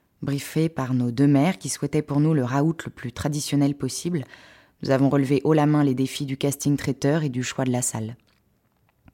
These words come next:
Nous avons réservé un joli château doté de quelques chambres pour les invités privilégiés et, ensemble, nous avons passé en revue chaque détail. Et puis, un jour de mai, alors que Violaine prenait sa douche,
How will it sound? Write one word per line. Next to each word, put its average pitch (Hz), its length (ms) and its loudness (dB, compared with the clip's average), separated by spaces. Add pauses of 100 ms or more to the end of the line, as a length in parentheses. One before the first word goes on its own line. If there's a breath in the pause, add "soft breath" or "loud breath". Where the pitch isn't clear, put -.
(800 loud breath)
Nous 135 100 0
avons 139 160 4
réservé 156 420 4
un 170 100 4
joli 175 240 2
château 170 380 0
doté 135 260 -2
de 127 140 -2
quelques 135 280 -4
chambres 143 380 0
pour 123 220 -6
les 123 160 0
invités 123 320 -2
privilégiés 123 840 -2
et, 110 60 -6 (560 loud breath)
ensemble, 147 540 4
nous 127 200 2
avons 135 180 4
passé 143 280 2
en 143 80 6
revue 139 260 0
chaque 143 240 -2
détail. 127 400 -4 (880 soft breath)
Et - 80 -10
puis, 175 180 2
un 165 120 4
jour 175 160 2
de 160 80 6
mai, 151 260 6 (420 soft breath)
alors 143 200 0
que - 80 0
Violaine 151 340 4
prenait 139 240 0
sa 135 160 -2
douche, 165 380 -6